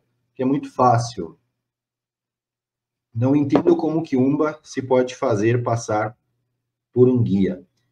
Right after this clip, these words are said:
e a pessoa não percebe. Ah, o que o Kiumba pretende não é o mesmo, ah, que o guia, ou pode ser? Aqui tem, tem uma questão que é muito complicada, e tem muita gente que não aceita, tá?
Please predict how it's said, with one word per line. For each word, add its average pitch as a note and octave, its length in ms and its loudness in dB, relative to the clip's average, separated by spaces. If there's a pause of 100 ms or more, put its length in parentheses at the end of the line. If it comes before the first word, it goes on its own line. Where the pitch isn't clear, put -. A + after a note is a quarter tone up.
(160)
e A2 80 -2
a B2 80 4
pessoa A#2+ 480 0
não B2 180 -2
percebe. B2 640 -4 (720)
Ah, F#2+ 340 -2
o B2 140 0
que D3+ 120 -2
o G3+ 100 2
Kiumba G3 420 2
pretende B2+ 680 0
não G#2 200 0
é B2 100 2
o C3+ 160 0
mesmo, B2+ 720 0
ah, F#2 360 -4
que - 120 -6
o G#2 100 0
guia, A#2+ 460 -2 (640)
ou A#2 180 0
pode A#2 320 2
ser? G#2+ 380 0 (260)
Aqui B2+ 340 0
tem, D#3+ 380 0
tem D#3 140 -2
uma F#3 180 2
questão D#3+ 460 -2
que E3 120 -4
é C#3+ 40 0
muito F3 380 0
complicada, C3+ 840 -4
e B2 260 -2
tem D3+ 140 -6
muita E3 560 0
gente D3+ 280 -4
que D3+ 100 -12
não D3 160 -4
aceita, A2 560 -6
tá? A#2+ 400 -2